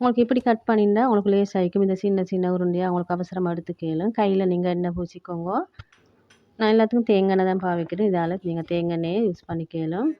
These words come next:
இல்லாட்டி உங்களுக்கு குக்கிங் ஆயில் இருந்தா இதுவும் சரி. வைக்கரியால இன்னும் இப்படி எண்ணெய் பூசின போறோம். நீங்க மாவை இன்னும் இப்படி வச்சு நான் காட்டுற மாதிரி இன்னும் இப்படி இழுத்து நீங்க மாவை தட்டி எடுத்துக்கணும். இன்னும் இப்படி.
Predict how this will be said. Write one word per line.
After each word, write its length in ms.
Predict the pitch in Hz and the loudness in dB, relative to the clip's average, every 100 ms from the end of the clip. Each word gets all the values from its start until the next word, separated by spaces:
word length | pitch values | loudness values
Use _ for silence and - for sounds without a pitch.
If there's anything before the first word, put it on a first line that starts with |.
| - - - - | -14 -20 -20 -8
இல்லாட்டி 280 | 214 208 | -6 -2
உங்களுக்கு 240 | 220 202 196 | 0 0 -2
குக்கிங் 260 | 190 190 | -2 0
ஆயில் 200 | 175 170 | 0 0
இருந்தா 260 | 165 165 196 | -2 -2 -2
இதுவும் 260 | 185 185 208 | -2 -4 -6
சரி. 320 | 180 165 226 330 _ _ _ _ _ | -8 -6 -6 -6 _ _ _ _ _
வைக்கரியால 500 | 233 233 226 208 202 | -6 0 2 4 4
இன்னும் 180 | 202 196 | 4 2
இப்படி 180 | 185 196 349 - _ | 2 0 0 -6 _
எண்ணெய் 300 | 180 180 175 | -4 -2 -2
பூசின 300 | 170 170 175 | -4 -4 -6
போறோம். 240 | 156 185 202 | -4 -2 0
நீங்க 160 | 185 | 0
மாவை 280 | 180 170 170 | 0 0 -2
இன்னும் 180 | 170 165 | -4 -6
இப்படி 160 | 170 | -6
வச்சு 160 | 170 185 | -8 -6
நான் 180 | 175 180 | -6 -4
காட்டுற 300 | 180 170 170 | -8 -6 -6
மாதிரி 240 | 165 165 | -4 -2
இன்னும் 160 | 190 170 | -2 -2
இப்படி 140 | 165 | -4
இழுத்து 360 | 165 160 - 226 370 311 _ _ _ _ _ _ _ _ _ _ _ _ _ | -4 -6 -6 -8 -8 -12 _ _ _ _ _ _ _ _ _ _ _ _ _
நீங்க 180 | 247 240 | -4 0
மாவை 280 | 240 214 196 | 2 4 2
தட்டி 260 | 208 180 - | 0 -2 -2
எடுத்துக்கணும். 500 | 170 - 165 170 165 | -4 -4 -4 -2 0
இன்னும் 180 | 160 156 | -2 -4
இப்படி. 240 | - 170 | -4 -4